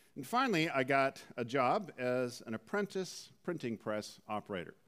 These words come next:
This was not what my degree was in. I don't know that there is a degree for this. My degree was in business, but this was the only job I could find. And so I learned how to run a printing press. And after about a year in the back end of the shop, I was given the chance to deal with customers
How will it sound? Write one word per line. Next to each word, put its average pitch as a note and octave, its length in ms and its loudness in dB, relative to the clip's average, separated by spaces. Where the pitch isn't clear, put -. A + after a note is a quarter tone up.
This - 140 -12
was B2 120 -4
not D3 180 0
what C#3+ 100 -2
my C3+ 140 0
degree A#2+ 320 -2
was G#2 200 -4
in. G#2+ 320 -6
I F#2+ 40 -12
don't A2 160 -8
know G#2+ 100 -6
that G#2 140 -10
there A2+ 100 -8
is A#2+ 180 -6
a A2 60 -6
degree G2 460 -6
for G2 160 -4
this. G2+ 400 -8
My F#2+ 120 -10
degree G2+ 280 -6
was G2 160 -6
in F#2+ 120 -8
business, A#2 400 -4
but G#2+ 340 -2
this F#2+ 240 -8
was A2 140 -6
the A2 80 -6
only A#2 140 -4
job G#2+ 260 -2
I G2+ 40 -2
could F#2 160 -16
find. F3 320 -2
And C3 140 -10
so B2 320 0
I E3+ 100 4
learned F3+ 240 2
how D#3 120 6
to D3+ 40 2
run D3+ 160 0
a - 40 -4
printing C3 300 -2
press. - 380 -2
And A2+ 80 -6
after B2 240 -4
about A#2 220 2
a A2 40 2
year A#2+ 200 0
in B2 80 0
the A2 40 0
back A#2+ 280 0
end C3 120 0
of A#2+ 60 2
the A2+ 60 -6
shop, C3 340 -2
I A#2 60 2
was A2+ 160 -4
given A#2 180 -4
the A2+ 80 -4
chance A2+ 360 -6
to G#2 40 -12
deal A2 200 -4
with G#2 120 -6
customers G#2+ 560 -8